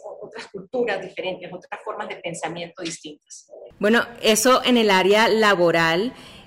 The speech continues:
Speaker 2: pero de, de, de eso mismo que tú estabas hablando, como dejar ese valor adicional, eh, más enfocado en tu vida, ¿tú qué crees que ha sido lo más importante que has logrado o, o...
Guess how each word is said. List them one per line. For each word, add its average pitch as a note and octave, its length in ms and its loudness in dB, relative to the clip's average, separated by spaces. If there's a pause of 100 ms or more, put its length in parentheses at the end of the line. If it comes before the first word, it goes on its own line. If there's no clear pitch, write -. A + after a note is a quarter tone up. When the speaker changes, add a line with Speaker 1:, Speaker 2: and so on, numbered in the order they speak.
(140)
Speaker 2:
pero A3+ 320 6
de, A3 440 2
de, A3+ 200 6
de A3 100 4
eso A#3 160 4
mismo D4+ 180 4
que D4 80 0
tú C4 80 0
estabas B3+ 260 2
hablando, G#3+ 480 2
como G3+ 360 2
dejar G3 420 2
ese A#3 280 2
valor G3 280 4
adicional, F#3+ 880 2 (380)
eh, G#3 480 4 (220)
más A#3+ 400 4
enfocado A#3 560 4
en B3 120 4
tu A3+ 200 4
vida, G#3 520 2
¿tú B3 80 -4
qué A#3 140 2
crees B3+ 180 2
que C4 60 -6
ha A3+ 60 -2
sido A3 220 0
lo A#3+ 100 2
más G3 160 0
importante G#3 840 2
que F#3+ 240 2
has F3 160 0
logrado G3 720 2
o, F3 420 2
o... E3+ 520 0